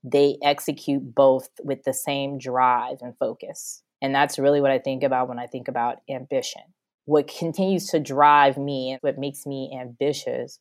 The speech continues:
is a respect of the old, "To whom much is given, much is expected." And when I think about all the years that I spent in investment banking and now in being in commercial banking,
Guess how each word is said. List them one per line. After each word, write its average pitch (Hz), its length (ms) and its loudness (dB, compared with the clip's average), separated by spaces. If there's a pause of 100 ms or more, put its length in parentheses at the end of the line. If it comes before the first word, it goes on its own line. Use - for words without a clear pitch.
is 143 340 0
a 147 120 2
respect 139 680 2 (120)
of 131 560 2
the 131 100 4
old, 139 440 0
"To 143 100 -12
whom 147 220 -6
much 135 260 -2
is 127 280 -6
given, 151 560 0 (140)
much 135 200 2
is 123 100 -8
expected." - 560 0 (320)
And 143 140 0
when 139 100 2
I 139 80 0
think 160 200 0
about 147 360 4
all 147 180 6
the 151 80 2
years 139 280 0
that 135 120 0
I 127 80 0
spent 131 400 0
in 135 100 -8
investment 131 460 -2
banking 127 540 -8 (200)
and 135 300 -4
now 127 400 0 (100)
in 147 120 -10
being 139 180 -6
in 135 80 -6
commercial 135 300 -6
banking, 131 340 -6